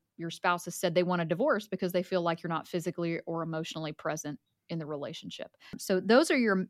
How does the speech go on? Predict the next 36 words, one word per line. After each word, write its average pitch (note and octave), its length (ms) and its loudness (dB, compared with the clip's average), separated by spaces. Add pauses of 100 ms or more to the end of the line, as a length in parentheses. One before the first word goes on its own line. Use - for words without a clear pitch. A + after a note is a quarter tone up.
(120)
those B3 160 4
are C4 60 4
your G#3+ 100 4
manifestations. F3+ 800 -2
That's G#3 180 0
what A3 120 -4
you're F#3+ 160 0
gonna F#3+ 120 2
see F#3 180 0
on E3+ 120 2
an E3 80 -4
everyday E3 300 -2
basis. D#3 400 -6 (600)
When G#3+ 560 4 (680)
my, A3+ 420 6
my B3 220 6
best G#3+ 240 0
recommendation E3+ 600 -4 (100)
is F#3+ 140 0
that F3+ 180 2
when G3 280 4
you A#3+ 380 4
start - 440 2
with A3 160 0
a G#3 40 0
provider, F3+ 640 0 (340)
that F3+ 340 0
you A3+ 320 4
find G#3+ 260 0
somebody G3 320 0
you F3+ 220 -2
can E3+ 200 -6
really F3+ 320 0
trust. - 520 -8 (100)
That's G#3+ 180 0
about F#3 280 0